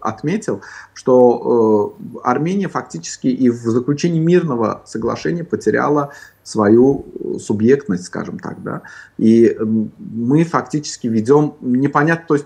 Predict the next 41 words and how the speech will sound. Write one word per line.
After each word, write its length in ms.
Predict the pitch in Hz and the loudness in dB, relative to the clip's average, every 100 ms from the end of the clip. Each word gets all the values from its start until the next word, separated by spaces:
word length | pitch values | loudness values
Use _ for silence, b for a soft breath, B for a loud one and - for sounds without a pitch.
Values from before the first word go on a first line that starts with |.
| - | -6
м, 400 | 131 135 123 123 | -4 -4 -6 -2
даже 220 | 143 147 | -2 -2
самому 300 | 151 147 151 | -6 -6 -6
Азербайджану 420 | 143 135 127 123 | -8 -6 -6 -8
непонятно, 580 | 101 101 110 143 - 143 B B _ | -8 -8 -8 -8 -6 -8 B B _
то 80 | 117 | 0
есть 120 | - | 0
с 40 | |
кем 180 | - 151 | 2 4
мы 100 | 135 | 4
конкретно 540 | - 117 110 147 180 127 | 2 -2 2 2 2 2
ведем 340 | 107 110 123 | 2 2 2
переговоры. 580 | 120 110 98 95 92 - b b - | 2 0 -2 -4 -6 -8 b b -12
Ви-, 320 | 101 117 107 | 2 4 4
видимо, 340 | 123 151 160 | 2 0 2
и 60 | 156 | 2
эти 200 | 151 143 | 0 -2
столицы 420 | - 131 151 151 | -6 -4 -4 -4
между 240 | 175 175 185 | -6 -4 -6
собой 340 | 180 120 107 | -6 -2 -4
что-то 280 | - 107 107 | -4 -8 -8
еще 160 | 107 101 | -12 -14
согласовывают, 680 | 104 107 104 107 98 98 | -8 -8 -6 -8 -8 -8
даже 260 | 101 107 110 | -4 -4 -4
не 100 | 110 | -8
ставя 340 | - 101 104 | -4 -4 -4
в 80 | 104 | -8
известность 500 | 98 98 104 92 - | -10 -12 -12 -16 -14
об 140 | 87 | -14
этом 200 | 85 90 | -14 -12
Армению. 440 | 90 92 123 143 - B B | -12 -10 -12 -16 -18 B B
И 60 | 117 | 2
только 280 | 135 131 | 2 2
потом, 480 | 120 131 - 170 147 B B _ | 0 0 4 2 2 B B _
придя 380 | 123 113 123 110 | 0 2 2 0
к 120 | - | 2
общему 560 | 120 - 117 107 104 95 | 0 0 -2 0 0 -2
знаменателю, 640 | 107 113 117 147 180 131 | 0 0 2 0 -2 -2
посылают 520 | 107 107 107 117 131 127 | -4 -6 -6 -4 -4 -8
какой-то 340 | 101 110 110 | -16 -16 -16
вариант, 640 | 101 101 101 110 123 131 | -18 -12 -6 -6 -6 -10